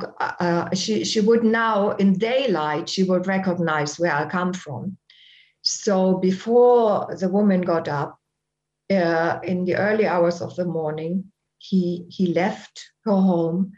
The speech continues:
and went into the fields. And, and, and then he was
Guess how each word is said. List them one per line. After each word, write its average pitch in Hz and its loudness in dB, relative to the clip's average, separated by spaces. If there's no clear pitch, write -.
and 180 2
went 180 0
into 170 0
the 170 -4
fields. 151 -8
And, 190 6
and, 175 -2
and 175 -4
then 190 4
he 214 6
was 190 0